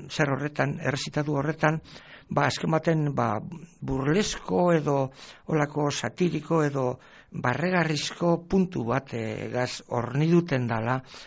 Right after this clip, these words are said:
berez naturari jagokon ziklo aldaketa horren, eh, adierazpena, ezta? Eta, eh, errefrau osteko osagarriak, bueno, holakoak dira. Bueno,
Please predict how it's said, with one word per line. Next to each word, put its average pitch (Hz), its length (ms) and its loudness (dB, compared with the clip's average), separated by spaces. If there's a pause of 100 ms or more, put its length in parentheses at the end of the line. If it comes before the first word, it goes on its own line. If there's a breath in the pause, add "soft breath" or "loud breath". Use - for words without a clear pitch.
(200 loud breath)
berez 139 480 0
naturari 151 880 2
jagokon 151 760 0 (320 soft breath)
ziklo 156 580 0
aldaketa 127 720 -4
horren, 127 380 -2
eh, 101 380 -6 (400 soft breath)
adierazpena, 110 680 -4
ezta? 117 260 -8 (460 loud breath)
Eta, 165 320 2 (480)
eh, 165 460 0 (800 soft breath)
errefrau 247 460 0 (200)
osteko - 500 -2
osagarriak, 180 640 0
bueno, 139 220 -2
holakoak 139 320 -2
dira. 98 280 -10
Bueno, 135 180 0